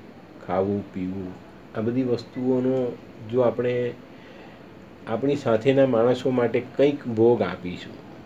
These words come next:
તો આપણે કપરા સમયમાં કોઈને સાથ આપવાથી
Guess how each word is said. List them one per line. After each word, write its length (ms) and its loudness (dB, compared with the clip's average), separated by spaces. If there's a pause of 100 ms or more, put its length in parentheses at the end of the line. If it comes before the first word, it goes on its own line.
(600)
તો 100 -2
આપણે 420 2 (580)
કપરા 380 4
સમયમાં 640 2
કોઈને 380 0
સાથ 320 -2
આપવાથી 580 -2